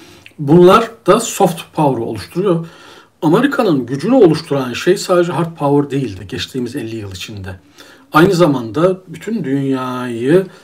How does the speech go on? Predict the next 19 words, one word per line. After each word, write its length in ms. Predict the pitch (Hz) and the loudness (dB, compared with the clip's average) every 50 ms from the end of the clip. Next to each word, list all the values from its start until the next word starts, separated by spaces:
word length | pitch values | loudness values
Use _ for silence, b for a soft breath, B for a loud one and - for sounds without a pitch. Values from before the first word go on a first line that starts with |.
| B B B - | B B B -2
etkileyen 640 | 156 147 - - - 156 147 170 190 214 202 170 | -2 -2 -4 -6 -8 -4 -2 -2 -2 -2 -2 -4
bir 80 | 160 165 | -6 -6
soft 320 | - - - 202 - - - _ - | -6 -6 -8 -8 -8 -8 -12 _ -8
power'ı 380 | 143 135 131 131 123 131 127 | -6 -6 -4 -4 -4 -4 -4
vardı. 280 | 120 107 101 98 95 - 95 - B B B B B B B | -6 -8 -10 -12 -16 -20 -20 -20 B B B B B B B
Yani 200 | - 151 143 151 | -2 0 0 2
Amerika'dan 500 | 156 147 156 160 156 - 160 160 165 156 | 2 2 0 0 0 -2 -2 0 0 -2
çıkan 340 | 156 - - - - 156 156 | -2 -4 -8 -6 -4 -2 -2
sanatçılar 680 | 156 - - 135 135 135 135 - - 147 139 143 147 147 143 - | -2 -4 -6 -6 -6 -6 -8 -8 -8 -6 -4 -4 -4 -4 -6 -8
bütün 220 | - - - 156 131 | -12 -8 -6 -6 -4
dünyada 380 | 123 123 123 123 123 127 135 | -4 -6 -8 -8 -10 -10 -10
moda 240 | 123 120 117 110 131 | -10 -10 -8 -8 -8
oluyordu, 480 | 123 113 101 107 110 107 107 101 123 120 | -8 -8 -10 -12 -12 -12 -12 -12 -14 -14
filmler 540 | - - 139 139 135 131 127 131 131 127 | -12 -10 -8 -6 -4 -4 -4 -6 -6 -6
moda 240 | 120 120 120 107 127 | -8 -8 -10 -8 -8
oluyordu 460 | 127 120 110 107 113 117 110 104 127 | -8 -8 -8 -8 -10 -10 -10 -10 -12
filan. 200 | 139 - 135 127 | -12 -12 -12 -6
Hala 440 | 127 135 160 175 165 156 135 120 110 | 0 2 4 4 4 2 0 -2 -6
öyle. 280 | 107 113 110 139 175 | -10 -10 -8 -8 -8